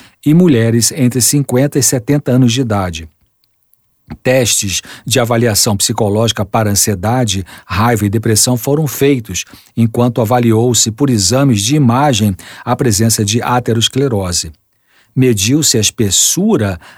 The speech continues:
das paredes da artéria carótida. A artéria carótida é essa artéria que leva sangue para a cabeça. E de outros vasos maiores do pescoço que também fornecem oxigênio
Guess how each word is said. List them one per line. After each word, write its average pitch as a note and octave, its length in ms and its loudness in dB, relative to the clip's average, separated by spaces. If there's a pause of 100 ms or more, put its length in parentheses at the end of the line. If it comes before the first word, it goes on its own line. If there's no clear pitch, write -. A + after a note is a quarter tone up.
(100)
das A2 240 -2
paredes A2 440 0
da G#2+ 100 -2
artéria G2+ 320 -2
carótida. B2 640 0
A F#2 80 -8
artéria E3+ 260 -2
carótida D#3 420 -2
é - 20 0
essa C3+ 160 -2
artéria B2+ 280 0
que - 80 -6
leva A2+ 260 0
sangue A2+ 280 0
para A2 160 -2
a G2+ 60 -4
cabeça. G2 560 -2 (440)
E F#3 120 0
de E3+ 120 2
outros D#3 320 2
vasos A2 560 0
maiores A2+ 560 0
do G2+ 140 -6
pescoço A2 640 -2
que C3+ 120 -6
também G#2+ 400 0
fornecem G#2+ 580 0
oxigênio G2+ 580 -2